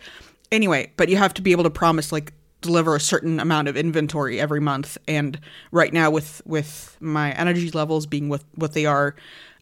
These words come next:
I'm wobbling back and forth. But it's so weird to just be like, "Ooh, these, these art collectives, I might actually, you know, feel up to," not up to energy-wise, just up to, like,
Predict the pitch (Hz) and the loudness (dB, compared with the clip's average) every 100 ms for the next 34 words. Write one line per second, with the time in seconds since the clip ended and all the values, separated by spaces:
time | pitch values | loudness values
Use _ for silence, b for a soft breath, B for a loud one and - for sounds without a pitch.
0 | - 160 151 147 B B B 170 165 160 | 0 0 2 -2 B B B -2 2 2
1 | 160 156 156 160 156 - 190 254 - - | 2 2 0 0 -6 -2 0 0 -4 -16
2 | B B B B 214 220 - - 247 262 | B B B B 2 4 2 4 4 2
3 | 240 330 - - 180 - 190 180 175 - | 4 4 2 -2 -6 0 2 4 2 0
4 | b b b - 294 233 202 - - - | b b b -6 -4 -2 -6 -8 -14 -6
5 | 202 - 285 - 254 196 - 156 147 - | -6 -2 -2 -2 0 0 0 -4 -4 -6
6 | - 190 208 202 - 208 - - 214 190 | -2 0 2 0 0 -2 0 0 0 -2
7 | b b b _ _ - 165 - 208 151 | b b b _ _ -18 -12 -2 0 2
8 | 160 - - - 214 214 185 165 165 _ | -2 -4 -12 -4 0 2 4 2 -2 _
9 | _ _ _ _ _ - 185 - - - | _ _ _ _ _ -2 -2 -2 -10 -4
10 | 208 175 165 147 202 208 233 226 - 220 | -2 -2 -4 -2 0 2 2 2 0 0
11 | 180 - 240 226 214 147 151 175 - 175 | 0 0 2 2 2 2 2 0 0 0
12 | - - 196 170 175 B B B - 165 | 0 0 2 0 -4 B B B 0 2
13 | 151 | 2